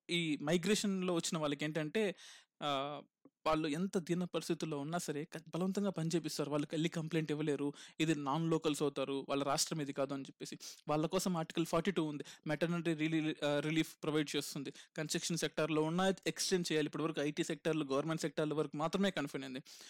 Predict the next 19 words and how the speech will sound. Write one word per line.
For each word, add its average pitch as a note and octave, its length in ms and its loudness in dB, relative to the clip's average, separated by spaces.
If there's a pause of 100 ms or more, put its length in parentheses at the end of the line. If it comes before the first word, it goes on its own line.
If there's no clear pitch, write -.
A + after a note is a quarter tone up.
(160)
So G3+ 60 6
మైగ్రేషన్‌ని, F3+ 720 4 (460)
మైగ్రేషన్ G3+ 460 4
అనేది A3 380 2 (800)
బతకలేక G3+ 720 4
ఒక G#3 200 4
ప్లేస్‌కి G3+ 380 2
వస్తుంటే F#3+ 420 2
అక్కడ F3+ 260 2
భయపడి G3 500 6
బతకాలని G#3 560 6
కాదు. F#3+ 320 4 (920)
మన D3+ 80 2
పాత D#3 280 4
సింహాద్రి F3+ 540 2
సినిమాల్లో E3+ 520 2
ఉంటుంది E3+ 380 0
చూసారా E3 280 2
డైలాగ్, E3 340 2